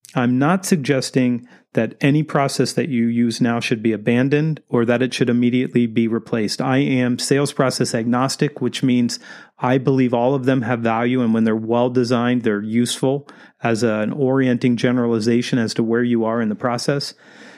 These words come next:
And when they're poorly designed, they're terrible and they're useless. So I'm agnostic about which one you use. I'm not suggesting you get rid of what you're doing.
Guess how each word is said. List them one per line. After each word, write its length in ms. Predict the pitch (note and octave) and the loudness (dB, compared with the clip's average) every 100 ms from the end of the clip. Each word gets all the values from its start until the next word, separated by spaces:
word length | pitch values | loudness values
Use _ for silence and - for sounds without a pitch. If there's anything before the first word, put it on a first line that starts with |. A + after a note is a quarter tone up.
| - - | -20 -2
And 480 | C3 C3+ C#3+ D3 D3 | 2 4 2 0 -2
when 180 | - C3 | 0 2
they're 100 | C3 | 2
poorly 380 | B2+ F3+ F3+ F3 | 2 0 2 2
designed, 560 | D3 B2 C3+ C3 C3 B2 | 0 2 2 4 2 0
they're 240 | B2 A2 | 0 0
terrible 480 | - C3+ C3+ B2+ B2+ | 0 0 2 0 0
and 120 | A#2+ | 0
they're 80 | A2+ | 0
useless. 500 | A#2 A#2+ - - - | 0 0 -2 -6 -4
So 340 | - A#2+ A2+ - | 0 0 -2 -2
I'm 280 | B2+ B2+ | 0 0
agnostic 600 | C3+ B2 B2 C3+ C3+ - | 0 -2 0 0 0 -2
about 260 | B2+ A#2+ A#2 | 0 0 0
which 200 | B2+ - | -2 0
one 140 | B2 | 0
you 60 | A#2 | 2
use. 180 | A#2+ A#2+ | 0 0
I'm 140 | A2+ | 0
not 180 | B2 C3+ | 0 0
suggesting 480 | C3+ A#2+ A#2+ - A#2+ | -2 0 0 0 0
you 80 | A#2 | 0
get 140 | A2+ | 0
rid 120 | A2+ | -2
of 60 | A2 | -2
what 160 | A2+ | -2
you're 100 | A#2 | -4
doing. 400 | A2 G#2+ G#2 G#2+ | -4 -4 -6 -8